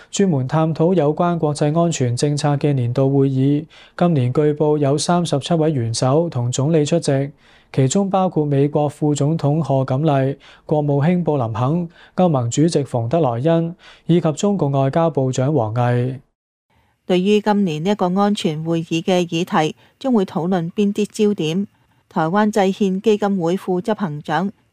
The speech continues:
Speaker 2: 宋承恩喺接受本台記者斐珍採訪嘅時候表示，毫無疑問仲係聚焦喺烏克蘭問題。整體嚟講，會去檢討烏克蘭跟住落嚟應該點樣行，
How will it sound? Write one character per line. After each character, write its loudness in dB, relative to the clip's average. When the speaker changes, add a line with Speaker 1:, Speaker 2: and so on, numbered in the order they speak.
Speaker 2:
宋 2
承 0
恩 4
喺 2
接 0
受 0
本 -2
台 0
記 -2
者 0
斐 0
珍 0
採 0
訪 -2
嘅 -2
時 -6
候 0
表 -4
示， -4
毫 0
無 -2
疑 -4
問 0
仲 -2
係 2
聚 -2
焦 2
喺 0
烏 2
克 4
蘭 -2
問 -4
題。 -2
整 0
體 0
嚟 2
講， 2
會 6
去 -2
檢 0
討 0
烏 2
克 4
蘭 0
跟 2
住 0
落 -2
嚟 -2
應 0
該 2
點 -4
樣 0
行， 0